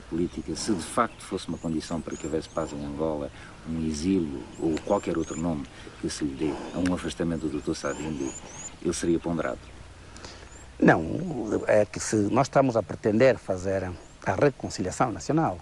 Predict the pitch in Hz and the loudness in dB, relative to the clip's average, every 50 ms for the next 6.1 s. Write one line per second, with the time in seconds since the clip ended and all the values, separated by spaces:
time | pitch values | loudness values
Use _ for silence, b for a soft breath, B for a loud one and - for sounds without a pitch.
0 | - B B B B B B B B B B B B B - - 135 147 - - | -12 B B B B B B B B B B B B B 2 4 4 4 4 2
1 | - 131 120 113 - - 117 - - 131 127 123 127 139 151 156 - 147 - - | 2 2 2 2 0 0 2 4 6 6 6 6 6 6 6 4 4 2 2 2
2 | 127 104 95 87 - - - - 107 - - 127 113 113 113 113 110 113 113 120 | 0 0 0 -2 -4 -4 -2 0 0 0 0 0 2 4 4 4 2 2 4 4
3 | 117 117 139 151 156 - - - - 135 110 107 90 92 90 92 92 87 - 101 | 6 6 6 6 4 2 0 -2 -2 0 0 0 0 0 0 0 -2 0 0 0
4 | 95 92 101 104 95 - 123 117 120 123 135 B B B B B B B B - | 2 2 2 2 2 4 6 6 6 4 2 B B B B B B B B 0
5 | 107 107 - - 95 87 76 95 87 82 90 87 - 101 92 90 92 - - 135 | 0 2 2 0 0 0 2 0 2 2 0 2 2 2 2 2 -2 -2 -2 -4
6 | - - | -4 -2